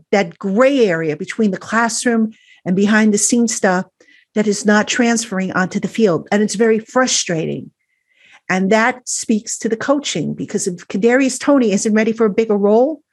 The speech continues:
then my gosh, they gotta take a look at how they're teaching these kids. And they gotta simplify stuff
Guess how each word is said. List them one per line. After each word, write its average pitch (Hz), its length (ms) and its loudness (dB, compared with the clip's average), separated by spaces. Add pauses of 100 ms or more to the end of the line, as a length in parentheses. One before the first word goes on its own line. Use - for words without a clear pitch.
(640)
then 220 160 2
my 233 360 2
gosh, 220 520 -2
they 220 100 4
gotta 208 240 0
take 214 200 0
a 190 60 -6
look 202 180 -2
at 160 60 -4
how 185 160 -2
they're 190 100 2
teaching 196 380 -2
these 165 200 -4
kids. 151 520 -6 (680)
And 185 100 2
they 226 100 6
gotta 233 220 2
simplify 214 560 0
stuff 175 360 -4